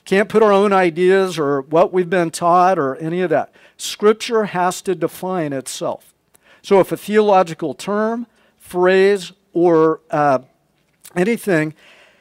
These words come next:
is given in the Bible, somewhere else in the Bible, that term, phrase, et cetera, will be explained so that we can understand it.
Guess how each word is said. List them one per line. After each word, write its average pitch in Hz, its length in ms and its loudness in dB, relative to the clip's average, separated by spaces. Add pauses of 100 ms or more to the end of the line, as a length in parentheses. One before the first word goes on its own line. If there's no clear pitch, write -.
(260)
is 180 220 4
given 208 280 2
in 233 100 0
the 185 100 2
Bible, 170 540 2
somewhere 214 440 -2
else 214 260 2
in 208 60 -8
the 170 80 0
Bible, 156 340 2
that 165 220 4
term, 180 300 -4
phrase, 170 380 0
et 156 120 -8
cetera, 180 340 0
will 147 200 -4
be 156 200 -2
explained 185 760 -6
so - 140 -8
that 143 180 -6
we 165 220 -4
can 185 320 -10
understand 143 760 -8
it. - 80 -20